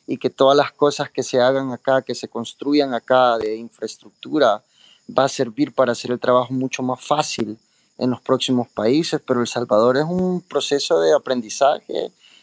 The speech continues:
es una startup, como muchos le, le están llamando ahorita, ¿verdad? Donde se está construyendo todo. Y parte de eso es lo emocionante, o sea, ¿quién, quién lo hubiera pensado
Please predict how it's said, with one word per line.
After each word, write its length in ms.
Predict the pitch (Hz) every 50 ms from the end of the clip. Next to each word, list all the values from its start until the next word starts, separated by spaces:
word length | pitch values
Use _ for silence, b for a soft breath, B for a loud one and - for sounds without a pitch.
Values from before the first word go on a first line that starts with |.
| b b b
es 80 | - -
una 140 | 151 151 151
startup, 640 | - - - 185 196 214 208 - 160 143 113 - _ _
como 240 | - - 131 127 123
muchos 380 | 131 143 147 - - 165 160 151
le, 260 | 143 139 131 127 120
le 120 | 113 117
están 280 | 120 - - 135 139 139
llamando 360 | 131 135 131 135 139 139 131 131
ahorita, 460 | 120 113 117 135 170 175 _ 135 110
¿verdad? 340 | 85 62 50 50 - 78 110
Donde 200 | 113 117 117 113
se 120 | - -
está 180 | 107 - - 117
construyendo 640 | - 127 127 123 - - 127 120 120 123 120 117 113
todo. 380 | - - 156 156 139 123 104 - _ B B B B B B B B B B B _
Y 280 | 196 202 202 196 185 180
parte 360 | - - 185 180 180 - 202
de 220 | 190 185 180 185 196
eso 280 | 196 - - 202 196
es 400 | 190 190 196 196 185 - - - _ _ _ _ _ _ _ _ _ _ _ _ _ -
lo 140 | - 160 170
emocionante, 960 | 165 165 160 151 - - 147 143 151 170 214 359 - - 160 160 139 131 131
o 100 | 127 127
sea, 640 | 120 - 151 143 135 135 131 131 127 123 127 123 123 - _ -
¿quién, 560 | - 160 170 175 180 185 196 196 196 190 180 - _ _ _ _ - _ _ _ _ _ _ _ _ _ _ _ - -
quién 300 | - - 151 156 156 165
lo 60 | 180
hubiera 260 | 175 175 185 180 175 170
pensado 920 | - - 165 147 131 - - 175 170 180 170 151 139 127 131 143 151 151